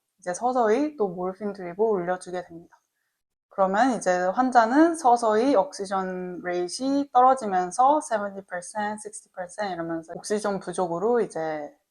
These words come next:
임종을 하게 되는데요. 거기서 놀랐던 건 이제 간호사가 언제 환자가 돌아가실지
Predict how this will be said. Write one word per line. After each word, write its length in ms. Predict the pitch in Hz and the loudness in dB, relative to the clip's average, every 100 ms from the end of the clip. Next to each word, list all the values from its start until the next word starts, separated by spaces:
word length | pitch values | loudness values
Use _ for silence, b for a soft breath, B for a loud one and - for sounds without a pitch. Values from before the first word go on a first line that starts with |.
| _ | _
임종을 400 | 180 185 180 180 | -12 -8 -6 -4
하게 220 | 226 233 | -4 -4
되는데요. 600 | 208 170 165 165 196 170 _ | -4 -6 -4 -2 -2 -2 _
거기서 400 | - 226 330 294 | 0 4 6 4
놀랐던 640 | 196 185 196 196 180 170 | 4 6 4 4 -2 0
건 320 | 170 208 175 170 | 4 4 4 -2
이제 120 | 170 | -4
간호사가 880 | - 196 247 233 190 226 277 311 - | -2 0 2 2 4 6 6 4 -2
언제 720 | - 185 190 185 262 294 302 302 _ _ | -8 -6 -4 0 4 4 2 -4 _ _
환자가 840 | 240 240 247 233 220 226 254 285 285 B B _ - | -6 2 6 8 6 8 10 8 4 B B _ 0
돌아가실지 880 | 208 214 196 180 170 - - - | 6 8 6 2 -4 -10 -14 -14